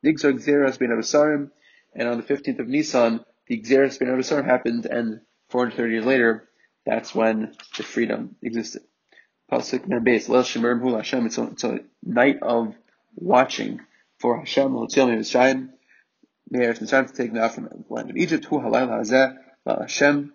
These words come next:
Shimurim L'Chol Bnei Yisrael Derasam. This is gonna be a night for Hashem of watching for all the Jews for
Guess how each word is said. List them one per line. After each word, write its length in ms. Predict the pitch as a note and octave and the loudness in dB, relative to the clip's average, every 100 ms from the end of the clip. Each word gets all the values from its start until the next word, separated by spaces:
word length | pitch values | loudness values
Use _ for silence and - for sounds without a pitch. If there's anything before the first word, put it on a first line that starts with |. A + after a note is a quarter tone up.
| _ - | _ -12
Shimurim 500 | - A#2+ A#2+ C#3 C#3+ | -6 -2 4 4 4
L'Chol 360 | B2 - C3+ A#2+ | 0 2 2 2
Bnei 160 | A#2 | -2
Yisrael 320 | A2+ B2+ A#2+ | -2 0 0
Derasam. 400 | A2 A#2 - - | 0 -4 -4 -4
This 160 | B2 B2 | -4 -4
is 80 | A2+ | -6
gonna 180 | G#2 A2 | -4 -2
be 80 | |
a 60 | A2 | 2
night 280 | B2 A2+ - | 2 0 -6
for 80 | A#2 | -8
Hashem 360 | A2+ B2+ A#2+ - _ - | -4 -2 -2 -4 _ -10
of 160 | A#2+ - | -10 0
watching 520 | B2+ E3 - A#2+ A#2+ _ _ _ - | 2 4 0 -6 -6 _ _ _ -6
for 80 | - | 0
all 80 | B2+ | 2
the 60 | |
Jews 460 | A2+ A#2+ A#2+ A2 - _ _ | 2 2 0 -2 -10 _ _
for 340 | - - - | -10 -6 -6